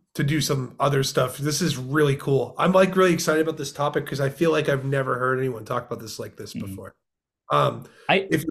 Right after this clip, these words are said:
Speaker 2: I thought I was alone. I will give a shout out to OpenView, former V P of marketing. Her name escapes me, but, but they sp-, invested a lot in this concept and, and to the point where they were saying, "Look, we, um,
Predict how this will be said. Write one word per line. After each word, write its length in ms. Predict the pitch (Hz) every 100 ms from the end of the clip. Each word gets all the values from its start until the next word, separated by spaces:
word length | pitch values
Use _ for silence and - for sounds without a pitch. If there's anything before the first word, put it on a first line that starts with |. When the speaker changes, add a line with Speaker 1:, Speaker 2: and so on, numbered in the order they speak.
| -
Speaker 2:
I 100 | 147
thought 260 | 147 214
I 40 | 214
was 240 | 196 175
alone. 360 | 160 156 156 135
I 80 |
will 200 | 127 151
give 220 | 160 156 143
a 60 |
shout 300 | 127 143 131
out 220 | 135 131
to 220 | 127 123 113
OpenView, 920 | 139 143 143 131 120 120 117 110 110
former 260 | 143 127
V 140 | 123 127
P 160 | 123
of 60 | 120
marketing. 380 | 113 113 113 110
Her 100 | 107
name 200 | 110 117
escapes 480 | 110 - 113 110 -
me, 120 | 104
but, 280 | 104 104 - - - _
but 160 | - 110
they 640 | 113 135 156 160 165 175 87 143 -
sp-, 240 | - -
invested 540 | 143 127 123 135 - 110
a 40 |
lot 300 | 110 113 117
in 80 | 110
this 160 | 101
concept 600 | - 107 101 104 101 95 107
and, 200 | 101 127
and 340 | 110 104 120 _ _ 139
to 120 | 143
the 80 | 127
point 280 | 127 127
where 100 | 123
they 80 | 117
were 120 | 113
saying, 540 | 110 120 110 104 101 104 _ _ _
"Look, 260 | 127 113 113
we, 300 | 117 117 117
um, 400 | 110 101 98 98